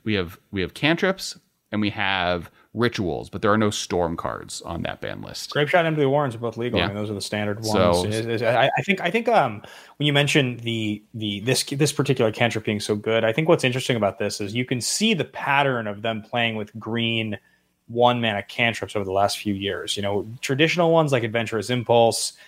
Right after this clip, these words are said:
Speaker 2: and, like, Oath of Nissa have had their respective impacts. They've been interesting and played on some level between standard and eternal formats. You have something like Veil of Summer, which is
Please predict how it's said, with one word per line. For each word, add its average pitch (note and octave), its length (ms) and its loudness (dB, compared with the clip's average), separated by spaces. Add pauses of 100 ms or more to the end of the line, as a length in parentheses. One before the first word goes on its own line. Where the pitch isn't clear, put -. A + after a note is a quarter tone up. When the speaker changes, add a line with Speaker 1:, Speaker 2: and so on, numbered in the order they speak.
(160)
Speaker 2:
and, A2 140 -4
like, G#2 200 0
Oath A2+ 180 -4
of G#2+ 120 -8
Nissa A#2 560 4 (280)
have B2 140 -4
had B2 220 2
their A#2+ 280 0 (220)
respective A3 540 0
impacts. D#3 500 2
They've A2+ 180 -2
been A2+ 140 -2
interesting C3+ 640 0
and G#2+ 120 -2
played A#2 280 2
on G#2+ 120 0
some A2 200 -2
level G#2+ 240 4
between G2+ 260 -8
standard G#2+ 460 -2
and G#2 80 -6
eternal F#2+ 360 -10
formats. A#2 440 2 (320)
You D3 100 4
have C#3 60 0
something C3+ 180 2
like A#2 140 0
Veil A2 180 0
of G#2+ 60 -6
Summer, G#3+ 340 6
which C3 180 4
is A#2+ 220 -2